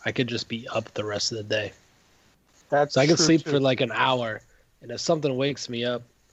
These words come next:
Speaker 1: like, uh, you know, cardiovascular activities, then I'm not gonna sleep, like, uh,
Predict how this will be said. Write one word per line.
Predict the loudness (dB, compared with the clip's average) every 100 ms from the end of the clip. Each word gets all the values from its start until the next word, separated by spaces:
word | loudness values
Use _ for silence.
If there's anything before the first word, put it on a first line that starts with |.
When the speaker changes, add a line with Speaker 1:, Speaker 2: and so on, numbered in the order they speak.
| _ _ _ _ _ -14
Speaker 1:
like, | -10 -4
uh, | -4 -2 -6 -10 _ _ -20 -20 _ _ _ -6
you | -4
know, | -4 -6
cardiovascular | 0 2 2 2 0 0 -2 -2
activities, | -2 0 0 0 -2 -4 -6 -8 _ _ _ _ _ _ _ -6
then | -2 -2 -4 _ _
I'm | 2
not | 2 2
gonna | 0
sleep, | 0 2 2 0 _ _ _ _ _ _ _
like, | -8 -6 -4
uh, | -4 -4